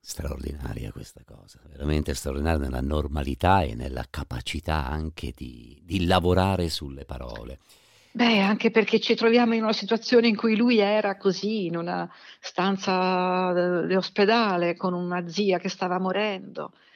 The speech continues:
Speaker 2: e questa zia gli dice questa frase, e poi gli dice: "Vieni qua che ti racconto la tua infanzia, che se poi muoio non c'è più nessuno per raccontartela."
Speaker 1: Grazie davvero.
Speaker 2: E ma, ecco, ma Marzia Marziali avrebbe fatto molto meglio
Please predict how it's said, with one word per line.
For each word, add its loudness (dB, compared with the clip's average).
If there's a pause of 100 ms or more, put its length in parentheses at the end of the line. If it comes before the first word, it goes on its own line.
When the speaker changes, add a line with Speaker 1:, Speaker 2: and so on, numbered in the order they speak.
(120)
Speaker 2:
e -12
questa -6
zia 0
gli -4
dice -6
questa -6
frase, -6
e -6
poi -6
gli -4
dice: -4
"Vieni -4
qua -8
che -10
ti -10
racconto -10
la -8
tua -8
infanzia, -10
che -14
se -14
poi -8
muoio -6
non -18
c'è -10
più -16
nessuno -10
per -12
raccontartela." -14 (1040)
Speaker 1:
Grazie -6
davvero. -6
Speaker 2:
E 2
ma, 2
ecco, 0
ma 0
Marzia 4
Marziali 2
avrebbe 2
fatto -4 (300)
molto 6
meglio 0